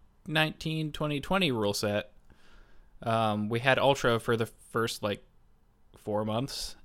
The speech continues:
and then we had Series one for about a day, not even. Uh, Series two was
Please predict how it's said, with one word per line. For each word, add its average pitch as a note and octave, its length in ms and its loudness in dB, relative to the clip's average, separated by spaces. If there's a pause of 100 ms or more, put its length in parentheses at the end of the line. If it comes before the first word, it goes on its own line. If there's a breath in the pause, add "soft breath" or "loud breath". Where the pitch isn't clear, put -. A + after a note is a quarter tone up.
(120)
and A#2+ 260 0
then A2+ 300 2
we A2 140 -2
had A2 500 0
Series B2+ 480 0
one A#2 400 0
for C#3 240 2
about B2 300 4
a B2 60 2
day, A2+ 720 0
not C3 280 0
even. D3+ 440 -2 (840)
Uh, A2 260 4
Series B2+ 480 0
two D3 480 0
was B2 640 2